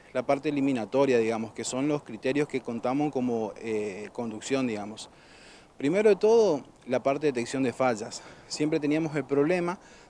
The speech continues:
de que, los ve-, por ejemplo, los vehículos no sabían en qué condiciones estaban, si tenía matafuego, baliza. Entonces primero se le pide toda la documentación correspondiente del vehículo para saber si está en condiciones antes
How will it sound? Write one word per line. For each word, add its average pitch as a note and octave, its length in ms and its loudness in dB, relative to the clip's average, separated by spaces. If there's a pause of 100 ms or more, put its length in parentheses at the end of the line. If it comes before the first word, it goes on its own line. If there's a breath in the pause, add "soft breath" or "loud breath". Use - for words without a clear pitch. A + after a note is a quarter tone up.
(120)
de B2 120 0
que, A#2 640 4
los A#2+ 140 0
ve-, A2+ 180 0 (140)
por A#2+ 100 0
ejemplo, C#3 280 0
los C3 100 0
vehículos C#3 300 2
no C#3 80 0
sabían C3+ 240 0
en C#3 80 0
qué B2+ 40 -6
condiciones C3 440 -2
estaban, D3 360 0
si - 120 -10
tenía B2 240 -4
matafuego, C3 560 0
baliza. C#3 480 0 (460 loud breath)
Entonces D#3 340 -2
primero D3+ 320 2
se D3 120 0
le A#2+ 120 0
pide C#3 220 2
toda D#3+ 220 2
la F3 100 6
documentación D3+ 580 0
correspondiente D#3+ 800 -2 (400 soft breath)
del B2 100 -4
vehículo C3 380 -2
para A#2+ 160 -2
saber B2 180 -4
si C3+ 60 -8
está C#3 100 -8
en C3+ 80 -2
condiciones D3 520 -2
antes C#3+ 580 -4